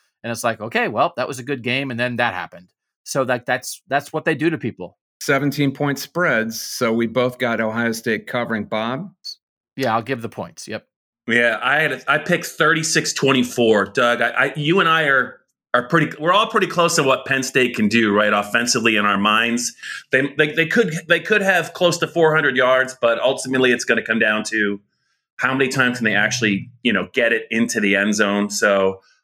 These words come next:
Speaker 3: I, I, they, they, they're a mid-twenties team most years against Ohio State. I don't see this year being any different. Had it been at night, maybe there'll be a more of an impact from the crowd, but I just think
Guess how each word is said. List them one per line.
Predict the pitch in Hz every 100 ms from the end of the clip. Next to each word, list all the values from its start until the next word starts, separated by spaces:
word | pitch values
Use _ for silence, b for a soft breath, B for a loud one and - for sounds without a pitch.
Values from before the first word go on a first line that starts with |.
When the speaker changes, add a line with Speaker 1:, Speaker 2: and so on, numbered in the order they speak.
| _ -
Speaker 3:
I, | 123
I, | 127 - - -
they, | 165 170 -
they, | 180 165 - _ -
they're | 175 185 190
a | 147 147
mid-twenties | 156 196 196 190 180 160 -
team | 165 151 123
most | 123 127 127
years | 127 120
against | 117 113 113 113 - - _ _ _
Ohio | 110 101 107 110
State. | 107 117 113 123
I | 131
don't | 160 147
see | - 123
this | 123 -
year | 131
being | 107 120 117 110
any | 107 101
different. | 117 - 127 113 B B B B -
Had | 151
it | 160 165
been | 151
at | 147 123
night, | 123 139 143 -
maybe | 123 135 135
there'll | 131 127
be | 123
a | 113
more | 117 127
of | 113
an |
impact | 117 123 123 117 -
from | 113
the | 104
crowd, | - 113 110 110 104
but | 104
I | 117
just | 117 123 -
think | 120 113 -